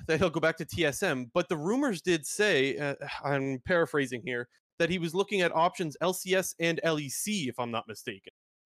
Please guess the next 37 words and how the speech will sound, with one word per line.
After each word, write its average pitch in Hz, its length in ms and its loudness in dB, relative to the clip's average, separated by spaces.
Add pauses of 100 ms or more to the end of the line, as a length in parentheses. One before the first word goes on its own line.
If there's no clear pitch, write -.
And 151 100 -4
so 175 200 4
I 175 120 6
don't 254 200 0
wanna 196 260 4
just 156 240 -4
go 165 140 2
out 165 100 2
there 156 140 0
and 139 120 -2
just 156 180 -8
assume 196 440 -2
that 147 140 0
he's 135 140 -6
going 147 240 0
to 127 80 -4
T - 200 -4
S 127 200 -2
M, 143 300 -2 (300)
although 151 340 4
I 147 60 6
think 147 200 -2
we 139 100 2
have 139 100 2
to 131 100 -4
throw 143 280 4
out 147 100 2
there 131 140 2
that 120 160 2
he 143 120 -4
does 139 260 4
have 131 220 0
ownership 135 480 -4
of 123 200 -2
T 123 180 -2
S 104 180 -4
M. 110 140 -6